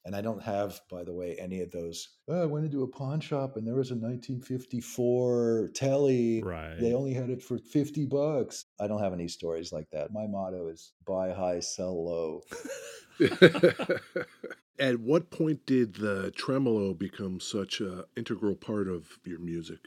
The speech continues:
Speaker 1: Well, it's so weird 'cause I have so many guitars that don't have it, like all my Jerry Jones guitars.
Speaker 3: Right.
Speaker 1: I don't wanna be too long-winded and autobiographical. I'll
Speaker 3: <laughs>
Speaker 1: condense this.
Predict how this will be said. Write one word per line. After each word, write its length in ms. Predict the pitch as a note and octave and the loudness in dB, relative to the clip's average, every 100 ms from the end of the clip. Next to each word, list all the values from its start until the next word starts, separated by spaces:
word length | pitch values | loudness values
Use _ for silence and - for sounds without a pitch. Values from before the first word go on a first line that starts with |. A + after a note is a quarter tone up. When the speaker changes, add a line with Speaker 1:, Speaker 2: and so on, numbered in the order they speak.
| _ - | _ -4
Speaker 1:
Well, 160 | C3 | -2
it's 120 | B2 | -2
so 160 | - B2+ | -2 0
weird 300 | A2+ C3+ G#2+ | 2 2 2
'cause 140 | G2+ | 0
I 60 | G2 | -2
have 120 | F#2+ | -2
so 160 | - A2+ | -2 -2
many 160 | A2 | -2
guitars 380 | G2+ F#2+ G2 F#2 | -4 -2 0 0
that 140 | F2 D2+ | -4 0
don't 280 | F#2 F2 | -2 -2
have 300 | - F2+ F#2+ | -4 -2 0
it, 100 | D#2 | 0
like 220 | - E2+ D#2+ | -4 -4 -2
all 160 | F2+ | -2
my 160 | F#2 F2+ | -2 -4
Jerry 320 | E2+ F2+ F2+ | -2 -2 -2
Jones 340 | F2+ G2+ A#2 | -2 0 0
guitars. 600 | - F#2 D#2+ D2+ C#2 - - | -2 -8 -6 -6 -8 -16 -14
Speaker 3:
Right. 340 | F2+ F#2 G2 F2 - | -8 -4 -4 -6 -2
Speaker 1:
I 100 | G#2 | 0
don't 120 | A#2 | 2
wanna 160 | G2+ | 2
be 100 | F#2 | 0
too 240 | F#2 - F#2 | -4 -6 -4
long-winded 540 | F2+ F2 F2+ F#2+ F2+ | -4 -6 -8 -8 -6
and 200 | F2 E2+ - | -8 -10 -8
autobiographical. 960 | E2+ F2 E2 E2 D#2+ E2+ E2 E2 - - - - A#2+ | -6 -6 -6 -8 -6 -8 -8 -12 -12 -4 -4 -2 -4
I'll 140 | G2 G2 | -2 -4
Speaker 3:
<laughs> 0 | |
Speaker 1:
condense 540 | - A2 G#2+ A2+ A2 | -2 0 2 2 2
this. 400 | - - - - | -2 -2 -4 -10